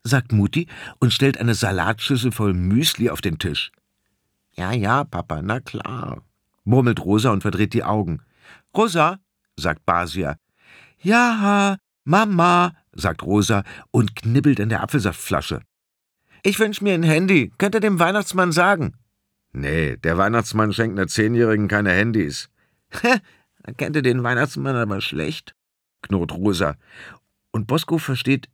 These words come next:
irgendwie nicht so richtig. Glaubt Rosa jetzt doch an den Weihnachtsmann oder wie? Sie zählt auf. Joni hat eins, Lilli hat eins, Tomke auch, Lennart alle. Aha, findet Bosko. Zu Weihnachten? fragt er.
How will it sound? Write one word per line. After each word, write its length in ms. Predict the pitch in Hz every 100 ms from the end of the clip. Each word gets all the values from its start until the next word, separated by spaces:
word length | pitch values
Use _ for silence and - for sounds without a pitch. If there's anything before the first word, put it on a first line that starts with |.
| _ -
irgendwie 320 | 135 120 117
nicht 140 | 104
so 100 | -
richtig. 520 | 90 - - - - _ _ _ _ _ _ _ -
Glaubt 320 | - - -
Rosa 240 | 117 107
jetzt 300 | 90 71 -
doch 120 | -
an 100 | -
den 160 | 208 202
Weihnachtsmann 460 | - 196 196 - 196
oder 240 | 170 147
wie? 260 | 127 78 - _ _ _ _ _ -
Sie 200 | - 110
zählt 320 | - 120 -
auf. 340 | 71 73 - - _ _ _ _
Joni 360 | 175 220 226 233
hat 240 | 220 -
eins, 420 | 196 202 196 185 - - -
Lilli 280 | 214 247 240
hat 180 | 214 -
eins, 460 | 196 196 190 -
Tomke 360 | - 190 165 123
auch, 300 | 214 214 -
Lennart 420 | 165 190 160 147
alle. 380 | 208 240 190 156 _ _ _ _ _ _ _ -
Aha, 420 | - 62 - 180 _
findet 340 | - 95 80
Bosko. 360 | - 87 - 67 - _ _ _ -
Zu 260 | - 127
Weihnachten? 640 | 131 196 254 - - 254 - _
fragt 460 | - 107 127 -
er. 220 | 180 202